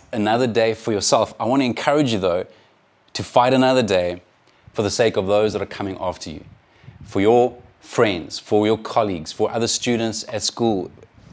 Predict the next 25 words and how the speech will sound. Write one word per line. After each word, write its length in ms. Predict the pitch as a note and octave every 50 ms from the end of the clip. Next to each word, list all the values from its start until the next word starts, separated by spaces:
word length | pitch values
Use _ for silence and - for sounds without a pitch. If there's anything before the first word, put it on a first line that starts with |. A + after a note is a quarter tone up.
| - - - - -
for 100 | - -
your 320 | A2+ A2+ A2+ A2+ G#2 G#2+ - -
children, 580 | - - - C3+ B2+ A#2+ A#2 G#2+ F#2 D#2+ D#2
for 120 | D#2 - A2+
your 120 | G#2+ A2
grandchildren, 680 | G#2+ - - A#2 A#2 B2 A#2+ A2+ - B2+ A2+ G2 E2
for 160 | D2+ - - G#2+
your 100 | G#2 A2
great-grandchildren. 800 | G#2 - A2+ A#2 A#2 G#2+ - A#2 A2 G#2+ G#2+ - G#2+ E2+ D2+
You 180 | D#2+ F2+ A#2+ C3+
have 180 | B2+ C3 A2+ G2
no 760 | F#2+ F#2 G2+ A2 A#2+ B2 B2+ B2+ C3 C3+ C3+ C3+ C#3 C#3 C3
idea. 320 | - - A#2+ A#2 A2 - -
I 100 | - G3
think 240 | G#3+ - G#3+ G3 D#3+
that 160 | D3+ C#3+ -
the 100 | - - -
enemy 280 | D3 D#3 E3 D#3 C3+
is 80 | G#2+ G2
way 460 | A2+ A#2 C3+ D#3 - - A#2+ A3 G#3+
more 220 | F#3+ E3+ D#3 C#3
convinced 420 | - - C#3 A#2 G#2 A#2 G#2 - -
of 80 | G2+
your 120 | G2 G#2 G#2
potential 520 | G#2+ A2 - A#2 G2+ F#2 - - D2+ -